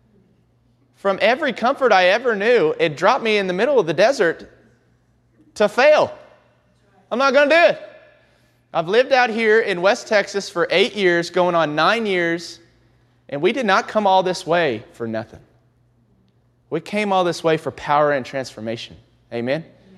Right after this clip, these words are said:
And you have not come all this way and lived the life that you lived for where Sundown is right now, but for where Sundown will be because you are here right now. You hear what I'm saying to you? Good.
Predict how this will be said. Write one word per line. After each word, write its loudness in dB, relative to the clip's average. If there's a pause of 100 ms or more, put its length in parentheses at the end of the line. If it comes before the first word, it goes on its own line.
(300)
And -2
you 2 (340)
have 0
not 2
come 0
all 4
this 0
way 2
and -2
lived 2
the 4
life 4
that -16
you -4
lived 0 (460)
for 2
where 6
Sundown 2
is 0
right -2
now, -10 (1000)
but -4
for -4
where -2
Sundown -2
will 2
be -2
because -6
you 0
are 0
here -10
right -14
now. -20 (920)
You -10
hear 2
what 4
I'm -2
saying -2
to -6
you? -4 (1300)
Good. 0